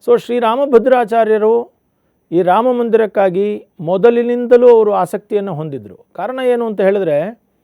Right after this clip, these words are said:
ಈ ರಾಮಲಲ್ಲ ಅಂತ ಏನಿದೆ ದೇವಸ್ಥಾನ ಅಥವಾ ರಾಮಲಲ್ಲ, ಈ ವಿವಾದಿತ ಬಾಬ್ರಿ ಮಸೀದಿಯ ಒಳಗಡೆ ಏನು ಪೂಜೆ ಆಗ್ತಾ ಇತ್ತು, ಆ ರಾಮಲಲ್ಲ ಪರಂಪರೆಯನ್ನ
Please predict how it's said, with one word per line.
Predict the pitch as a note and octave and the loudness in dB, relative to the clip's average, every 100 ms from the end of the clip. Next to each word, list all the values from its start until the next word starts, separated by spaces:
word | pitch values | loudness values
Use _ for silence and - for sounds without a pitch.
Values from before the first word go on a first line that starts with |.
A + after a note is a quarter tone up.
| _ _ _ _ _ | _ _ _ _ _
ಈ | F3 G#3 A3 | -6 -2 0
ರಾಮಲಲ್ಲ | C#3+ D3 A#3 B3 A#3+ A3 G#3+ G#3 G#3 - _ _ F3+ | 0 0 0 2 2 4 2 0 -4 -10 _ _ -8
ಅಂತ | F#3 | -2
ಏನಿದೆ | F#3 F#3 F#3 E3 D#3+ | 0 0 0 -2 2
ದೇವಸ್ಥಾನ | D#3+ F#3+ - E3 D#3 | 2 2 -2 -4 -4
ಅಥವಾ | F3 D#3+ | -6 -4
ರಾಮಲಲ್ಲ, | D#3+ F3 F#3 E3+ D#3+ B2+ G2 _ _ _ _ _ _ | -2 -2 0 2 0 -2 -8 _ _ _ _ _ _
ಈ | D#3+ E3+ | -6 -4
ವಿವಾದಿತ | E3 F#3 A3 G3 G3+ G3 | -2 0 0 -2 -4 0
ಬಾಬ್ರಿ | F#3+ D#3 D#3 D3+ F#3+ | 0 2 0 2 -2
ಮಸೀದಿಯ | F#3+ F3+ F#3+ E3+ F3+ | -2 -6 -6 -2 -2
ಒಳಗಡೆ | D#3 E3+ F#3 E3+ | -2 -2 -2 -2
ಏನು | E3 F3 | -2 -6
ಪೂಜೆ | - F#3+ A3 | -4 0 2
ಆಗ್ತಾ | G#3 E3+ - | 2 -2 -8
ಇತ್ತು, | D3 - D3 G#3 - _ _ _ _ _ _ _ _ _ D3+ | -10 -10 -12 -12 -16 _ _ _ _ _ _ _ _ _ -4
ಆ | G#3 A3+ A3+ | -2 0 -2
ರಾಮಲಲ್ಲ | F#3 E3 G3 B3 B3+ B3 A#3+ A#3 A#3 A#3 | -2 0 0 0 0 0 2 2 2 -2
ಪರಂಪರೆಯನ್ನ | G#3+ - G3 A#3 B3+ A#3+ A3+ F#3+ D#3 | -4 0 2 0 -2 -2 0 0 -2